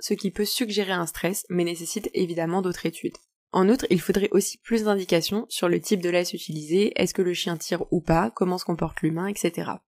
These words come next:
Parce qu'évidemment, si le chien ne tire pas et peut renifler son environnement tranquillement, le collier plat n'aura évidemment pas de conséquences. Par contre, s'il s'épuise, s'étrangle et ne peut pas renifler, là, ça devient problématique. Du coup, les harnais sont souvent utilisés comme alternative au collier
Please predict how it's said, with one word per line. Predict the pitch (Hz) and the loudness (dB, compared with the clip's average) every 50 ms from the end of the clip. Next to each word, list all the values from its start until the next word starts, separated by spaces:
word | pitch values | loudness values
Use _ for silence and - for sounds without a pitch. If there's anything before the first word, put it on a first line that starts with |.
| _ _ - | _ _ 4
Parce | 175 170 - | 4 4 4
qu'évidemment, | - 185 175 175 165 165 175 202 226 226 | 2 0 2 4 4 4 6 6 4 4
si | 226 - - | 2 0 2
le | 180 175 | 2 2
chien | 175 - 214 208 | 4 4 4 4
ne | 190 175 | 4 2
tire | - - 160 - | 2 0 0 2
pas | - 175 170 - | 4 2 2 4
et | - 165 | 2 0
peut | 165 - 196 | 2 2 2
renifler | 202 196 180 170 160 - 190 185 | 2 2 0 -2 0 0 0 0
son | - 185 175 | 0 0 0
environnement | 165 160 165 165 160 160 165 165 160 | 0 0 -2 -2 -2 -2 -4 -4 -6
tranquillement, | - - 190 180 - - 160 156 160 170 233 - - | -4 -4 -4 -4 -2 -2 0 2 2 2 0 0 4
le | - 185 | 4 6
collier | 190 - 190 185 185 196 190 | 6 6 4 2 2 0 0
plat | - 208 202 214 | 2 4 4 4
n'aura | 202 185 170 170 175 | 4 2 2 2 2
évidemment | - 170 165 165 160 160 175 185 | 2 2 2 0 -2 -2 -2 -2
pas | - - 185 | 0 0 0
de | - | 0
conséquences. | - 180 170 - - 170 - - - - - - - - _ _ _ - | 0 -2 -2 -2 -2 -4 -2 -4 -4 -4 -6 -8 -8 -10 _ _ _ 2
Par | 165 160 - | 2 2 4
contre, | - 202 220 233 226 | 4 4 4 4 4
s'il | - - 190 165 | 2 2 0 2
s'épuise, | - - 175 170 175 - 196 208 208 - | 2 4 2 2 2 2 2 2 2 2
s'étrangle | - - 180 - - - 185 185 190 190 - | 0 0 0 0 2 0 2 2 0 0 0
et | - 165 | 2 2
ne | 165 156 | 2 2
peut | 151 - 165 | 2 0 2
pas | - 185 | 2 2
renifler, | 185 175 156 151 151 - - 170 175 202 - - | 2 2 0 -2 -4 0 2 2 2 2 2 2
là, | 180 175 175 185 - | 2 4 4 4 2
ça | - - 180 | 0 -2 0
devient | 160 170 165 | 0 0 -2
problématique. | 160 - 175 170 160 151 151 170 - - - _ - - - _ _ _ _ _ _ _ _ _ _ _ _ _ _ _ - | -2 -2 -2 0 0 0 -2 -2 -4 -10 -18 _ -20 -20 -20 _ _ _ _ _ _ _ _ _ _ _ _ _ _ _ -2
Du | 185 190 | -2 0
coup, | - - 269 294 - | 2 2 2 2 4
les | 196 180 175 - | 4 2 2 4
harnais | - 175 175 175 190 220 | 2 2 4 4 4 4
sont | - - 233 | 4 2 0
souvent | 220 - 180 170 165 - | 2 2 2 2 2 2
utilisés | - 196 - - 202 185 175 156 175 214 220 | 0 -4 -2 -2 -2 -2 0 4 4 4 6
comme | - 202 175 165 | 6 6 6 4
alternative | 160 156 - 175 165 160 160 156 - - 247 214 | 4 2 2 0 0 0 -2 -2 -2 0 2 4
au | 202 | 4
collier | 180 - 175 160 151 156 165 - | 4 4 4 4 4 2 0 2